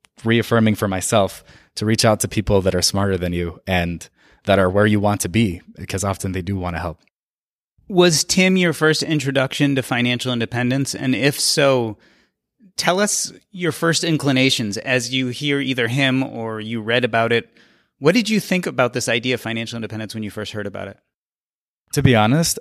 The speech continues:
Speaker 1: I thought it was a white people activity. <laughs> I didn't think that,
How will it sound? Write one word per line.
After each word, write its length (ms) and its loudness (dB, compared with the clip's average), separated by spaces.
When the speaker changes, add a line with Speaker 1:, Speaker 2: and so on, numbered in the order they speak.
Speaker 1:
I 160 4
thought 420 2
it 140 -2
was 460 2
a 360 0
white 220 2
people 320 -2
activity. 460 -2
<laughs> 240 -6
I 1160 0
didn't 260 0
think 300 0
that, 360 0